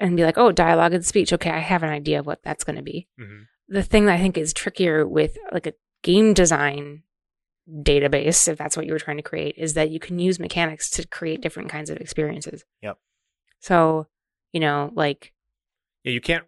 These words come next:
Speaker 2: represent them so much with bullet points.
Speaker 1: Yeah, or, like, you think about, like, something that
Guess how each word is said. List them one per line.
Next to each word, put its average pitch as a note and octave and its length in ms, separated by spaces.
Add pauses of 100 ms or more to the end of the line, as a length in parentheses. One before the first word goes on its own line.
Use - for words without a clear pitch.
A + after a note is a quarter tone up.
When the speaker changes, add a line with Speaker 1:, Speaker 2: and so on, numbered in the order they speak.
Speaker 2:
represent A#2+ 600
them G#2 200
so A2+ 200
much G#2 300
with - 220
bullet G#2+ 260
points. - 460 (480)
Speaker 1:
Yeah, C#4 460
or, B3+ 260
like, A#3+ 240
you C4 80
think - 200
about, A3 260
like, E3+ 280 (260)
something A3 380
that E3+ 200